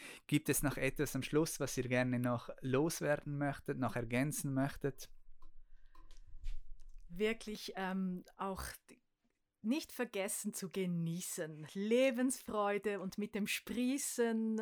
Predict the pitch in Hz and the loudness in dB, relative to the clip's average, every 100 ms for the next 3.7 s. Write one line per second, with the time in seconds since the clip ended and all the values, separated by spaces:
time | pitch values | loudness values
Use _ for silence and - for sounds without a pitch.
0 | 175 - 196 196 190 185 180 175 170 - | -4 -8 -4 -2 0 -2 -2 -6 -10 -8
1 | 185 180 185 170 208 254 277 269 240 226 | -6 0 0 0 2 4 6 6 4 4
2 | 220 202 175 202 - 196 - - - - | 2 0 -4 -4 -2 -2 -4 -10 -18 -16
3 | - - 196 196 196 190 190 | -18 -4 0 0 -2 0 0